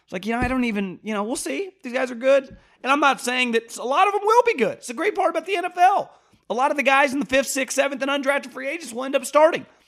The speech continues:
especially now. Guys that opted out, guys with limited film, who knows? This could be an ultimate crapshoot. But you don't really know till you start. Trust me, I used to do it. Evaluate preseason film.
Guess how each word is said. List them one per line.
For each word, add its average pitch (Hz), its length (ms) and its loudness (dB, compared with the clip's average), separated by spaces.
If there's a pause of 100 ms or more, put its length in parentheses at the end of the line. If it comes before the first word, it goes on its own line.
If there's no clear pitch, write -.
(120)
especially 269 460 0
now. 262 460 0 (260)
Guys 185 220 2
that 175 100 -2
opted 190 320 2
out, 226 400 4
guys 170 220 2
with 165 80 -4
limited 180 340 2
film, 220 320 0
who 240 140 0
knows? 330 320 4
This 160 100 -10
could 226 160 -6
be 233 80 -2
an 233 60 0
ultimate 226 320 -2
crapshoot. 277 460 0 (800)
But 277 180 0
you 311 80 0
don't 320 260 8
really 220 200 4
know 175 240 4
till 175 160 -2
you 165 80 2
start. - 360 0
Trust 415 220 -2
me, 262 80 -2
I 208 80 2
used 247 160 0
to 254 80 -6
do 330 200 0
it. - 100 -8 (480)
Evaluate 196 560 2
preseason 202 520 -2
film. 120 220 -12